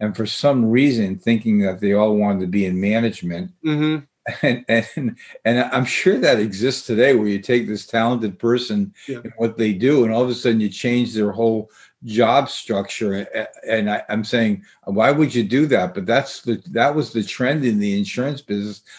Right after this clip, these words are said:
Speaker 1: I don't know if it still exists today, but you reminded me of that, that pattern of what, of, of that type of industry, you know?
Speaker 2: Yeah, I find that it's, to be honest, it's common in every industry. It's like, you're the best, you're the, our top I T person, salesperson, marketer, whatever it is. And it's like, "Okay,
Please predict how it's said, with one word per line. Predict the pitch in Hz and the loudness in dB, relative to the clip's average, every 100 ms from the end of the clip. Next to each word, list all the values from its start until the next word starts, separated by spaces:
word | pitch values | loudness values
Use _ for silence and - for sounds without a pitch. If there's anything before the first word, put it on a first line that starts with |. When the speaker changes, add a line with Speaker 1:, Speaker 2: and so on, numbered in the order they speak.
| - | -4
Speaker 1:
I | 127 | 2
don't | 143 127 | 4 4
know | 123 | 2
if | 113 | 0
it | 98 | -4
still | - 127 117 | -4 0 0
exists | 98 104 107 - | 0 -4 -6 -4
today, | 104 113 110 | -2 2 2
but | 95 | 0
you | 104 101 | -2 -2
reminded | 107 110 117 123 110 101 98 | 0 0 2 0 0 -4 -4
me | 98 92 - - - | -6 -6 -12 -20 -6
of | 104 101 | -2 0
that, | 107 113 107 - _ _ - - | 4 4 2 -4 _ _ -14 -4
that | 107 104 - | 2 0 0
pattern | - 117 120 110 95 | -2 2 2 2 -2
of | 98 98 | -6 -4
what, | 107 101 | -4 -4
of, | 110 104 90 117 117 | -4 -4 -4 -8 -8
of | - 95 | -6 0
that | 117 123 | 2 2
type | 131 104 | 0 -2
of | 92 92 | -2 -4
industry, | 127 120 - 90 85 | -2 -4 -8 -10 -10
you | 87 | -8
know? | 90 95 | -8 0
Speaker 2:
Yeah, | 175 | 2
I | - | 2
find | 262 262 | 4 4
that | 254 226 | 4 0
it's, | 208 - | -8 -10
to | 160 190 | -10 2
be | 208 | 4
honest, | 208 220 220 | 4 4 0
it's | - | -2
common | 196 202 202 | 0 2 2
in | 180 | 0
every | 180 170 180 | 0 2 2
industry. | 170 160 - 143 | 2 -2 -2 -2
It's | 131 | 0
like, | 147 135 | -2 0
you're | 165 | 0
the | 165 | 2
best, | 175 165 - | 0 -2 0
you're | 180 | 0
the, | 185 175 160 | 2 -2 -2
our | 170 | -2
top | - 170 160 | 2 0 0
I | 156 151 | 0 0
T | 151 190 | 0 -6
person, | 180 196 185 196 190 180 | -2 -2 -2 -2 -4 -2
salesperson, | 165 170 180 175 180 175 170 180 160 | -2 0 0 0 0 0 -2 -4 0
marketer, | 151 165 180 170 | 2 0 -2 -4
whatever | 170 180 185 208 | 0 0 0 0
it | 185 | 0
is. | 185 151 139 | 2 2 0
And | 156 | -4
it's | 147 151 | -4 -2
like, | 147 | -2
"Okay, | 165 147 156 139 | -2 -6 -2 0